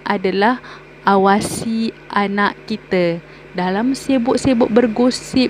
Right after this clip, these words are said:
dan menjaga tepi kain orang lain, menjaga hal ehwal urusan orang lain, jangan lupa awasi gerak-geri anak kita supaya tidak merosakkan harta tuan rumah.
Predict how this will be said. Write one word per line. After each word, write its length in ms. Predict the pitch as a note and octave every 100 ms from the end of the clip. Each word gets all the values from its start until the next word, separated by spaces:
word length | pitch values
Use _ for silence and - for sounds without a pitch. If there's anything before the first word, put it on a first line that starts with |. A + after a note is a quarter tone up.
| -
dan 240 | A#3 A#3+
menjaga 480 | A#3+ A#3 A3+ A3 B3
tepi 320 | A#3+ - A#3+
kain 320 | - A#3+ A#3+
orang 320 | A#3+ A#3+ A#3+
lain, 400 | A#3+ A#3+ B3 A#3+
menjaga 480 | A#3+ A3+ A#3 A3 A#3
hal 240 | A#3 A#3+ A#3+
ehwal 480 | A#3+ A#3+ A#3+ A#3+
urusan 480 | A#3 A#3 A#3 - A#3
orang 240 | A#3 A#3+ A#3+
lain, 240 | A#3+ A#3
jangan 240 | A3+ B3+
lupa 560 | C#4+ D4+ B3 - B3+ A3+
awasi 640 | G#3+ G#3+ A3 - - C4
gerak-geri 640 | A#3 A3+ A#3 A3 G#3 A#3 A#3+
anak 320 | A#3+ A#3+ -
kita 480 | - - A#3 G3 F3 - - - - - -
supaya 480 | - - A3+ A#3 B3+ - - -
tidak 400 | A#3+ A3 A3 -
merosakkan 640 | A3+ B3 - - - G3+ F#3
harta 480 | G3+ A#3+ - A#3+
tuan 240 | A3+ A3 G3+
rumah. 320 | G3 F3+ E3+